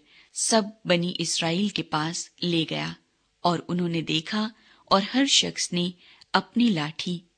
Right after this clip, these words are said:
ले ली। और खुदावंद ने मूसा से कहा कि हारून की लाठी शहादत के संदूक के आगे धर दे, ताकि वो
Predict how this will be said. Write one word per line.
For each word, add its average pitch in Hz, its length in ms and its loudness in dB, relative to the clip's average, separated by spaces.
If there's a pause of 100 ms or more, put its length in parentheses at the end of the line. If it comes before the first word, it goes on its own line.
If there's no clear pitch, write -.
(120)
ले 156 220 0
ली। 143 280 -10 (500)
और 170 120 0
खुदावंद 170 480 -2
ने 160 200 -2 (400)
मूसा 180 320 0
से 175 160 -6
कहा 175 420 -6 (400)
कि 196 100 2
हारून 196 480 2
की 180 140 -4
लाठी 156 540 -4 (320)
शहादत 190 640 2
के 160 80 -4
संदूक 170 560 -4
के - 120 -4 (100)
आगे 160 400 -2 (240)
धर 165 280 -6
दे, 147 280 -6 (460)
ताकि 170 280 -4
वो 170 340 -4